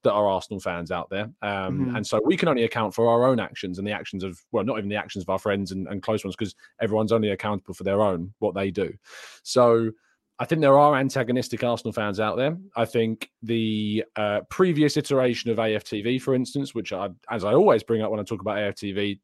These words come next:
Speaker 1: there's a lot of work gone into that channel to change the perception of it, to change the content they produce. But previously, you know, a lot of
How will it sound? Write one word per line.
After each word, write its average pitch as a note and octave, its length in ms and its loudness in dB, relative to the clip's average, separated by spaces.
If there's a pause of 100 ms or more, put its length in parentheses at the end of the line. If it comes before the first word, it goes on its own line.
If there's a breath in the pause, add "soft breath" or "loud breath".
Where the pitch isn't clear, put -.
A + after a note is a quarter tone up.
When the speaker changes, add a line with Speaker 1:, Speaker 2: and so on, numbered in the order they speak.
Speaker 1:
there's G2+ 140 -4
a G#2 40 2
lot A2+ 160 2
of G#2+ 80 0
work G#2 220 0
gone G#2+ 160 -4
into G2+ 160 -6
that G2 180 -4
channel G2+ 220 -4
to G2 100 -10
change G2+ 380 -4
the - 80 -20
perception - 460 -8
of F2+ 60 -8
it, F#2 120 -6
to G2 80 -12
change G2+ 340 -4
the F2+ 100 -10 (140)
content G2 440 -6
they F#2 100 -6
produce. F2+ 440 -8 (300 loud breath)
But - 140 -4
previously, A2 800 2 (460 soft breath)
you C3 80 2
know, G#2 180 4
a - 20 6
lot B2 400 6
of G#2+ 320 -4